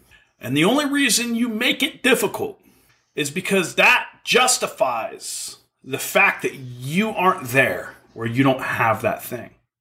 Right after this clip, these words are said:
If I can convince myself that this is challenging, if this is difficult, if this is hard to have, acquire, attain, or be, then that is a story that I can attach myself to that will justify the fact that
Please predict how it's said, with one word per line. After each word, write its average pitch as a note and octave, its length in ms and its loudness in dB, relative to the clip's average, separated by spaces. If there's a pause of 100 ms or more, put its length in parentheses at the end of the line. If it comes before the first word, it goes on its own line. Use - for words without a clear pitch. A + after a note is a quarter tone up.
(280)
If - 180 -2
I D#4 140 6
can D#4 200 4
convince B3+ 560 0
myself D3 520 0
that - 200 -10
this A#3+ 220 2
is B3+ 180 -4
challenging, A2+ 560 -2
if F#2+ 140 -14
this A3+ 200 0
is A#3 100 -6
difficult, B2 460 -2
if C3+ 120 -6
this G3 200 0
is F3+ 120 -6
hard A#3 560 2
to - 80 0
have, F3+ 480 -2
acquire, E3+ 560 0
attain, D#3+ 440 -4
or C3 120 -4
be, C3+ 580 -4 (400)
then F#3+ 300 2 (100)
that A3 340 4 (300)
is G3 180 0
a F#3+ 60 0
story A#3 680 0
that C3 160 -4
I E3 80 2
can F3 180 -2
attach - 640 0
myself A2 640 -6
to - 300 -10 (580)
that E3+ 160 2
will D3 140 -2
justify C#3+ 840 2
the C3+ 80 -4
fact E3 480 -4
that C#3 300 -6